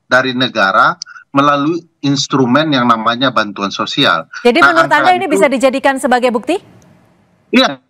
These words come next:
Speaker 1: itu kan angka. Angka kalau mau bicara angka dan itu bisa mengubah, eh, nilai angka dari pasangan tertentu yang dinyatakan menang. Jadi ini tinggal membangun dalil dan menjelaskan alat bukti sebaik-baiknya.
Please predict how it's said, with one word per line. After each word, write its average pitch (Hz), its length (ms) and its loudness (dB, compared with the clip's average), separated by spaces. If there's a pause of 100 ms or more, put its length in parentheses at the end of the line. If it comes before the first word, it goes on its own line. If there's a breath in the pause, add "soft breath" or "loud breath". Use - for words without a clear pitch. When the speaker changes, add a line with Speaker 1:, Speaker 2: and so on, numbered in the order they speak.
(120)
Speaker 1:
itu 294 200 -2
kan 269 180 0
angka. 254 460 -4 (200)
Angka 147 560 0
kalau 143 160 -2
mau 131 180 -2
bicara 117 440 -2
angka 151 420 0
dan 120 160 -8
itu 127 180 -6
bisa 123 280 -2
mengubah, 127 600 -2 (360 soft breath)
eh, 107 380 2 (120)
nilai 131 720 0
angka 123 560 0
dari 110 460 -4
pasangan 107 580 -2
tertentu 107 480 -4
yang 98 240 0
dinyatakan 90 540 -2
menang. 87 400 0 (480 loud breath)
Jadi 175 320 -2
ini 214 160 0
tinggal 165 400 2
membangun 147 560 -2
dalil 139 400 0
dan 139 240 -2
menjelaskan 127 640 -2
alat 117 240 -2
bukti 135 400 -6
sebaik-baiknya. 110 960 -2